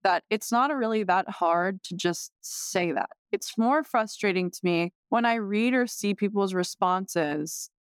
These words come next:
They're very defensive about how they got to where they are. It's really not something, in my opinion, to be embarrassed of. You should never be ashamed of how you got to where you are unless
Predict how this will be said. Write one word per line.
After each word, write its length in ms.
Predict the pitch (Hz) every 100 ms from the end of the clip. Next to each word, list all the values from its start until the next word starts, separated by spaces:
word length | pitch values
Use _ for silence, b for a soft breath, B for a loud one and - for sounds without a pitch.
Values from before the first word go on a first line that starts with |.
| -
They're 140 | 208
very 220 | 214 233
defensive 880 | 214 202 - 185 190 185 - 165 160
about 400 | 170 160 156 -
how 320 | - 165 160 160
they 160 | 156
got 320 | 147 147 135
to 60 | -
where 160 | 170 160
they 140 | 160
are. 400 | 165 151 156 190 - _ 294
It's 180 | -
really 380 | 240 240 302 415
not 240 | 320 262 -
something, 320 | 240 247 240
in 240 | 208 196
my 240 | 180 180 202
opinion, 640 | 190 - 180 196 226 247
to 120 | -
be 140 | 196 202
embarrassed 640 | 180 170 180 160 165 -
of. 220 | 113 - - - _ _
You 160 | 226 254
should 160 | 277
never 240 | 240 233 254
be 180 | 214 190
ashamed 720 | 175 - 202 190 180 175 175
of 140 | 175
how 560 | - 185 175 170 165 170
you 200 | 170 185
got 280 | 175 170 -
to 120 | 170
where 380 | 170 170 165 165
you 320 | 156 165 -
are 220 | 160 170
unless 360 | 180 175 175